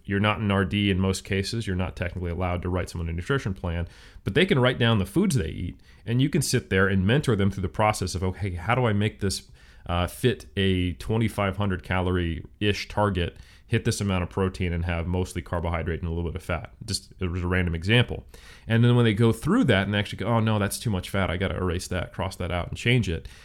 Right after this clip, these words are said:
That homework you're giving them and guiding them through, um, that they, creating their own meal plan is one of the most instructive things. And then having them follow it for a while,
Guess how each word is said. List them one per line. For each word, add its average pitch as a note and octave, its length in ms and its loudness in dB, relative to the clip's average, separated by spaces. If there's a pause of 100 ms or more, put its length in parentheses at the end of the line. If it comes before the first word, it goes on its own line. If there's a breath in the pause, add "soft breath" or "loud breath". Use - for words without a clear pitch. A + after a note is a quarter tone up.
(180 loud breath)
That B2+ 320 2 (100)
homework C#3 460 4
you're F#2+ 120 0
giving F#2 280 0
them F2 300 -2
and C#3+ 140 0
guiding F#2 300 2
them E2+ 120 -2
through, F2+ 460 0 (360 loud breath)
um, G3 560 2 (460)
that B2+ 260 4 (200)
they, C3 100 2
creating D3+ 320 2
their A#2 100 4
own G#2+ 120 4
meal B2+ 140 4
plan G2+ 220 0
is F#2+ 120 0
one G#2 80 -2
of G2+ 40 -2
the G2 60 0
most G2 220 -2
instructive F#2+ 520 -6
things. - 460 -6 (800)
And C#3+ 80 0
then C3+ 120 6
having A2 200 6
them G2+ 120 2
follow A2 400 2
it G2+ 100 -2
for F#2+ 160 -2
a F#2+ 60 0
while, - 400 -6